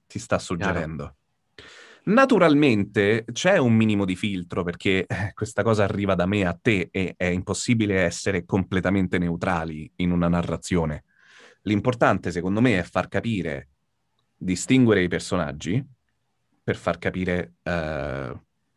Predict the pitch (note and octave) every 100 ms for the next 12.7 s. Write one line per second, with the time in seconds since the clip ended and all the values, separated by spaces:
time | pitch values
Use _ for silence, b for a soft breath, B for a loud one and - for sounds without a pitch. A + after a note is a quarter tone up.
0 | _ _ - - E2+ E2+ E2+ E2+ D#2+ D#2+
1 | D2+ G2 G#2 F#2+ - G2+ G2 F2+ E2 E2+
2 | - D#2+ - D#2+ F#2 E2+ F2 F2 F2 F2+
3 | E2+ F2 - G#2 A2+ G2 - - - E2+
4 | F2+ G2 A#2+ G2+ F#2 F2 A#2 G#2 - F#2+
5 | F2+ E2 D#2+ - D2+ D2+ C#2+ b b b
6 | b b b b b _ _ - F#2 G2+
7 | - G#2+ - C#3 G#2+ G#2 A#2+ B2 G2 F#2+
8 | G2 A2 G2+ F#2 F#2 G#2 G2 G2 G2+ A#2
9 | A#2 A2 A2+ A2+ F#2 F#2+ F2+ - G2 -
10 | C2+ E2+ E2+ D#2+ D2+ - D#2 D2 - _
11 | _ B B B - A2 A#2+ A#2 D3+ -
12 | B2 G#2+ A2 A2+ G2+ F2 -